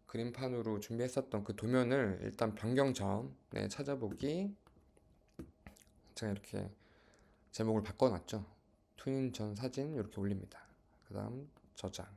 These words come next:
저장. 그럼 이렇게 나오게 되고요. 저장 누릅니다. 그러면 변경 후로 넘어갑니다.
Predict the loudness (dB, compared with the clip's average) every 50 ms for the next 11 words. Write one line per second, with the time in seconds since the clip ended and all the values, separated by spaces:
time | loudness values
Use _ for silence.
0 | -20 _ _ -20 _ _ _ _ _ _ _ _ _ _ _ _ _ _ -20 -20
1 | -20 -20 -20 _ _ _ _ _ _ -20 -20 _ _ _ _ _ _ _ -20 -20
2 | -18 -18 -16 -12 -10 -10 -10 -10 -12 -16 _ _ -20 -20 -20 -20 _ _ _ _
3 | _ _ -20 -20 -20 -20 -20 -18 -16 -16 -14 -14 -14 -16 -16 -18 -20 -16 _ 0
4 | 0 2 4 4 4 2 2 2 6 8 8 8 8 6 4 2 0 -2 0 0
5 | 0 0 0 -2 -6 -10 -12 -14 -10 -8 -6 -2 -2 -2 -2 -2 -2 -2 -2 -4
6 | -6 -8 -12 -14 -16 -18 -20 -20 -20 -20 -20 -20 _ -4 -2 0 0 2 0 0
7 | 0 -2 -4 -6 -8 -12 -14 -20 -20 -20 -20 -20 _ _ _ _ _ _ _ _
8 | _ _ _ _ -20 -20 -20 -20 -20 -20 -20 -20 -20 -20 -20 -20 -6 0 2 4
9 | 6 8 8 6 6 4 2 2 2 4 4 2 0 -2 -2 0 2 2 2 0
10 | 0 -2 -4 -6 -10 -14 -18